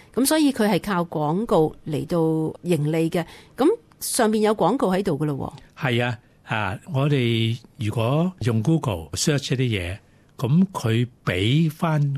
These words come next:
Speaker 2: 我哋出嚟嘅嗰個 list 呢，其實呢，係有廣告包括在內嘅。咁點樣有廣告呢？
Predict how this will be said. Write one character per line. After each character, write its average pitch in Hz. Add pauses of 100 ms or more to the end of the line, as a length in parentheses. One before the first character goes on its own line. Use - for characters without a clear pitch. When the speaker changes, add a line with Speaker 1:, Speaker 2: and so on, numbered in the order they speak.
Speaker 2:
我 104
哋 98
出 -
嚟 104 (640)
嘅 95 (100)
嗰 107
個 87
list 139
呢， 127 (400)
其 90
實 101
呢， 120 (160)
係 87 (160)
有 92 (220)
廣 92
告 92 (280)
包 123
括 104
在 87
內 85 (120)
嘅。 82
咁 131
點 147
樣 160
有 123
廣 104
告 101
呢？ 104